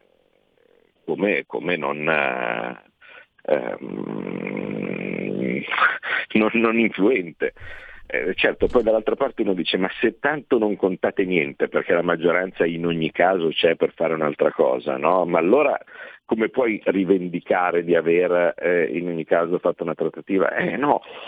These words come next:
c'è un minimo, ma proprio un minimo di, eh, attenzione,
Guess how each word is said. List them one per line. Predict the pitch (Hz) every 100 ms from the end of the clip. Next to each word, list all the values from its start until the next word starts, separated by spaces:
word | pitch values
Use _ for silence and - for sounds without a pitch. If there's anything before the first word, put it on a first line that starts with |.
| - - -
c'è | - 170
un | 147 143 139 143
minimo, | 156 175 160 117 98 87
ma | 85 95
proprio | 143 - - 123
un | 120 117 110 113 123
minimo | 135 135 123 110 123 117 107 113 85 - -
di, | 69 82 95 113 -
eh, | - 92 87 82
attenzione, | 90 - 90 92 - 113 98 82 76 67